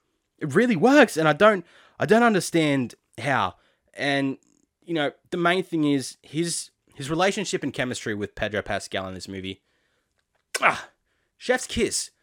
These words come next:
<laughs> It's so unbelievably perfect. Uh, it's, it's the duo that you just, like, I wanna see over and over again. It's, it shouldn't work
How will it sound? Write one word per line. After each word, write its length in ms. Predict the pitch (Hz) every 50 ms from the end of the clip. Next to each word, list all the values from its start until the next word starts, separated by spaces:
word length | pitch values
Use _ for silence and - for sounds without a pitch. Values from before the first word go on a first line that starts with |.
| _ _ _ _ _ _ _ _ _ _ _ -
<laughs> 60 | 143 - - 220 - -
It's 180 | 185 170 -
so 560 | - - - - - - 214 180 196 196 175 - - _ _ _ _ -
unbelievably 680 | - 180 190 202 202 202 185 170 175 180 156 160 151 151
perfect. 800 | - - - 117 123 127 117 - - 95 - _ - - - - _ _ _ _ _ _ _ _ _ _ _ _
Uh, 240 | - 110 120 120 117 -
it's, 360 | - 165 - - - - - - _ _ _ _ _ _ _ _ _ _ -
it's 140 | 151 - -
the 80 | 135
duo 360 | 117 - 170 185 185 175 170
that 160 | 156 151 - -
you 100 | 135 127
just, 240 | 120 135 143 - - _ _ _ _ _ _ _ _ -
like, 120 | - - _ -
I 180 | 135 135 165
wanna 200 | 175 143 139 127
see 240 | - - 135 123 113
over 220 | - 123 113 107
and 100 | 107 104
over 220 | 98 101 101 101 98
again. 320 | 95 90 90 85 85 85 _ _ _ _ _ _ -
It's, 360 | 139 117 - - - - - _ _ _ _ _ _ _ _ _ _ _ _ _ _ _ _ _ _ _ _ _ _ _ - -
it 100 | - -
shouldn't 460 | - - 190 208 220 202 139 - 113
work 520 | 120 131 139 143 151 165 175 - - _